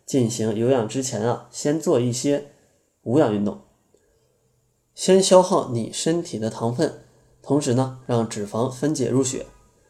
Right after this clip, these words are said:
接下来的有氧训练啊，则可以在最短的时间内将这些游离在血液内的脂肪啊，直接被燃烧掉。同样的时间内呢，无氧加有氧的组合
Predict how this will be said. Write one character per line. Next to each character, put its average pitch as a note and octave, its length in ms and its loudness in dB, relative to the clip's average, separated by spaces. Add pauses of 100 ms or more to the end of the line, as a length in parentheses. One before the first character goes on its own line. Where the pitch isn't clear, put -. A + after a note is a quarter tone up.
(240)
接 F3 180 4
下 F3 140 10
来 B2+ 100 10
的 C3 120 6
有 B2 100 6
氧 C3 180 4
训 A#2+ 160 -2
练 B2+ 140 2
啊， G2+ 240 -2
则 A2+ 220 -4
可 A#2 120 -6
以 G#2 140 -2
在 G#2+ 240 0
最 B2 300 -2
短 G#2 200 -6
的 G#2+ 80 -6
时 A#2+ 160 -6
间 B2 200 0
内 C3 160 0 (240)
将 B2+ 280 0
这 B2+ 160 0
些 B2+ 320 0 (220)
游 B2+ 240 2
离 B2+ 160 4
在 B2+ 180 4
血 B2+ 340 2
液 C3 200 2
内 C#3+ 280 2
的 - 200 -8 (720)
脂 G#2+ 200 -8
肪 G#2 220 -6
啊， - 260 -4 (300)
直 B2+ 220 -2
接 C3 420 2
被 G#2+ 160 -2
燃 G2+ 160 -2
烧 A2+ 140 -2
掉。 A#2 220 -2 (1040)
同 - 180 2
样 G3 120 10
的 D#3+ 80 4
时 C3+ 160 0
间 C3 160 4
内 C#3 120 4
呢， B2 200 -2 (140)
无 B2 180 0
氧 C#3+ 260 2
加 B2 280 0
有 B2 260 0
氧 C3 180 0
的 G#2+ 80 -2
组 A2 160 -8
合 G#2+ 380 -8